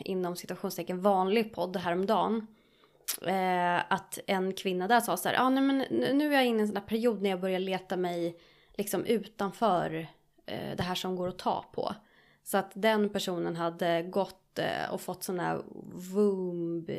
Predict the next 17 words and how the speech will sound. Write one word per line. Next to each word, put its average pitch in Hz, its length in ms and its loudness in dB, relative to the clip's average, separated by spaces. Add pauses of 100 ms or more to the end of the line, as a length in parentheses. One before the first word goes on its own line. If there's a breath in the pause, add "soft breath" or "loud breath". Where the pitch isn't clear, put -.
(340)
womb 180 520 -8 (160)
healing 170 560 -8
eller 170 160 -8
någonting - 240 -10
sånt - 160 -10
där. - 240 -6 (480 loud breath)
Och - 440 -2
varit 180 260 -4
på - 40 -8
annan 196 480 0
healing - 560 -4
och 180 100 -6
varit 180 360 -2
på, 175 260 -2
eh, 175 500 -4
lagt 190 440 -10
tarot. 202 240 0